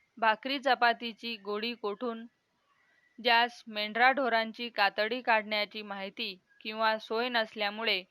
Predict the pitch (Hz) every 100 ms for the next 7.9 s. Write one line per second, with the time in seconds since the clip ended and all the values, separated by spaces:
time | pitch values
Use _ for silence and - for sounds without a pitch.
0 | _ _ _ - 220 226 233 226 233 247
1 | _ _ _ - 214 214 214 233 247 220
2 | 196 208 208 208 202 240 240 220 208 202
3 | 208 _ _ _ _ - 233 220 185 _
4 | _ _ _ _ _ _ _ 208 254 247
5 | 233 294 277 _ _ _ - 247 240 247
6 | 294 277 240 240 240 247 254 226 208 220
7 | 226 226 247 220 208 220 233 190